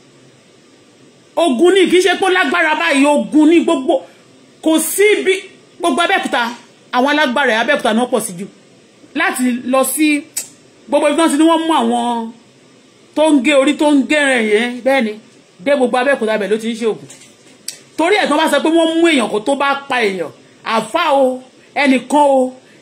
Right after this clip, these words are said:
àwọn babaláwo kan lábẹ́òkúta, ní tí màá ń sọ sínú mi pé wọn kò sí tí ò ní mọ Koko Zaria.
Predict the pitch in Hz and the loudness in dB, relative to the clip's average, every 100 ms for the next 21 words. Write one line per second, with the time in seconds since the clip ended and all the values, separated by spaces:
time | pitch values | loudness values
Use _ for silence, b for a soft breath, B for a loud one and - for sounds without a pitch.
0 | b b - 247 277 294 285 311 277 262 | b b -6 -2 0 0 0 0 0 0
1 | 285 311 302 226 220 202 - - _ - | -2 0 -2 -2 -4 -4 -10 -20 _ -20
2 | - _ - 233 240 226 240 214 233 233 | -20 _ -12 -6 -4 -4 -4 -6 -6 -8
3 | 196 190 226 220 220 214 - _ - 202 | -8 -10 -10 -8 -8 -8 -12 _ -14 -10
4 | - 277 254 214 180 175 202 185 190 190 | -6 -6 -4 -6 -6 -8 -8 -8 -6 -6
5 | 196 | -6